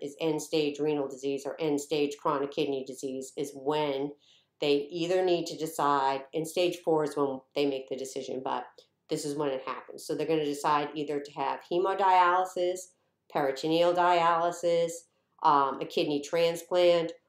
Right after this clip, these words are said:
or they may choose to die. That is, uh, an option for them. Um, the nursing implications, so hemodialysis is given through a vascular access device.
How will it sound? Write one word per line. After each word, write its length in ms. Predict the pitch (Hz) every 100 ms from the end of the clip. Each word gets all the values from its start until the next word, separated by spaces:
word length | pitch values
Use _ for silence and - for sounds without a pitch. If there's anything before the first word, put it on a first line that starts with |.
| _ _ -
or 460 | 185 190 190 190
they 200 | 185 165
may 200 | 160 165
choose 340 | 160 165 160 -
to 100 | 156
die. 300 | 147 - -
That 260 | 147 143 -
is, 400 | 156 160 156 -
uh, 280 | 151 147 143 -
an 100 | 151
option 360 | 131 - 135 -
for 100 | 135
them. 140 | - - _ _ _ _ -
Um, 360 | 170 160 -
the 120 | 175
nursing 400 | 165 170 175 185
implications, 760 | 180 180 185 185 160 - 156 147
so 200 | 160 151
hemodialysis 1080 | 147 196 175 202 208 196 175 170 170 165 160
is 200 | 143 -
given 320 | 165 160 156
through 180 | 156 156
a 100 | 139
vascular 640 | 143 143 151 - 160 160 -
access 460 | 147 139 - 143 -
device. 600 | 131 143 120 - -